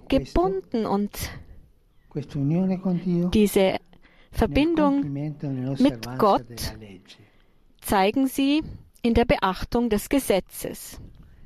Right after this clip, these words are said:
Speaker 1: Stringendo l'alleanza con Israele,
Speaker 2: Als Gott den
Speaker 1: Dio
Speaker 2: Bund
Speaker 1: gli
Speaker 2: mit
Speaker 1: aveva
Speaker 2: Israel
Speaker 1: offerto
Speaker 2: schloss,
Speaker 1: la Torah,
Speaker 2: bot er ihnen
Speaker 1: la
Speaker 2: die
Speaker 1: legge,
Speaker 2: Tora an,
Speaker 1: perché
Speaker 2: das
Speaker 1: potesse
Speaker 2: Gesetz, damit sie
Speaker 1: comprendere
Speaker 2: seinen Willen
Speaker 1: la sua
Speaker 2: verstehen
Speaker 1: volontà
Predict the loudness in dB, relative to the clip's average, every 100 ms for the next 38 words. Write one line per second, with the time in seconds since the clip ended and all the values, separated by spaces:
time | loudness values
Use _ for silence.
0 | -20 -20 -20 -10 -4 -2 2 4 6 6
1 | 4 0 2 4 4 4 4 2 2 -2
2 | -2 0 2 2 2 2 2 0 -2 -2
3 | 2 2 2 0 0 -4 -2 0 2 2
4 | 0 -2 -6 -4 -4 -2 0 2 0 0
5 | 0 4 4 4 0 -10 -8 -6 2 2
6 | 4 2 2 0 0 2 4 4 2 0
7 | -6 -8 -10 -10 -10 -8 -2 2 2 2
8 | -2 -10 -10 -10 -8 0 4 4 2 2
9 | 4 2 0 0 0 0 0 0 0 0
10 | -2 0 2 4 4 2 0 -4